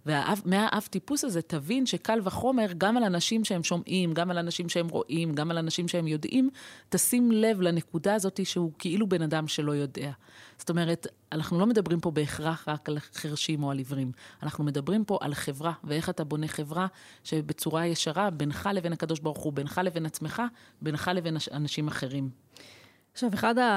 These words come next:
Speaker 2: הפסוקים, אני חושבת, הכי מפורסמים שיש, אה, הוא "לא תלך רכיל בעמך, לא תעמוד על דם רעך, אני השם". עכשיו, את, אה, את החלק הראשון של הפסוק, וגם את השני אני מבינה. בסדר? לא לרכל,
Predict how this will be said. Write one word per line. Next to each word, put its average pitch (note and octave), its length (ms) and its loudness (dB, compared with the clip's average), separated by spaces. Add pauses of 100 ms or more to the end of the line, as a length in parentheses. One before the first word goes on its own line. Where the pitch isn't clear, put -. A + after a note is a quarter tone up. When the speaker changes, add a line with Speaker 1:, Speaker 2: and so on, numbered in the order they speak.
(160)
Speaker 2:
הפסוקים, - 400 2
אני G3+ 80 6
חושבת, G#3 180 2
הכי A3 240 0
מפורסמים G3 600 0
שיש, A#3+ 600 0 (360)
אה, G3 160 2
הוא F#3 140 4
"לא A3 160 6
תלך A3 320 2
רכיל G#3+ 320 0
בעמך, F#3 520 0 (160)
לא G#3 200 2
תעמוד F#3 440 0
על F3+ 80 0
דם F#3 240 0
רעך, A3 360 -2
אני F#3 300 2
השם". D#3+ 360 0 (520)
עכשיו, G#3 240 0 (140)
את, G3+ 160 -2
אה, G3 160 4 (500)
את - 60 -6
החלק D4 320 0
הראשון A#3 280 4
של A#3 100 2
הפסוק, B3 420 -2
וגם A3 220 4
את B3+ 80 0
השני G#3 340 4
אני G3 100 4
מבינה. E3+ 400 2 (380)
בסדר? C4+ 220 2
לא F#3+ 160 6
לרכל, G3 640 2